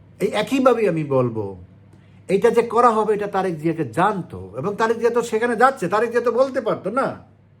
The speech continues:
"আপনারা এইভাবে আমাকে ইয়ে করবেন না, আপনারা আপনাদের জায়গায় থাকেন, আমি আমার মতো থাকি, আমি আমার মতো আমাকে ক-, করতে দেন।" কিন্তু সে না।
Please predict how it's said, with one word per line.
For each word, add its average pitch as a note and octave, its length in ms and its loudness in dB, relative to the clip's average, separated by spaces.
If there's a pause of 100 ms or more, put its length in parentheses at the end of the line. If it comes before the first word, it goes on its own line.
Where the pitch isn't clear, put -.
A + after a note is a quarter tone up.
(3000)
"আপনারা G#3+ 300 -2
এইভাবে G3+ 260 0
আমাকে F#3 640 -4
ইয়ে D3+ 140 -4
করবেন D3 300 -4
না, C#3+ 80 -8
আপনারা C#3+ 240 -8
আপনাদের C3+ 340 -8
জায়গায় C3+ 260 -6
থাকেন, B2+ 280 -10
আমি A2 220 -10
আমার G#2+ 200 -10
মতো G#2+ 360 -12
থাকি, F#2 240 -16
আমি G#2 220 -10
আমার G#2+ 200 -8
মতো G#2+ 260 -10
আমাকে G#2 320 -14 (260)
ক-, B2 100 -6
করতে G#2+ 340 -10
দেন।" F2 180 -12 (840)
কিন্তু C#3+ 160 -14
সে C3 140 -10
না। G2+ 220 -8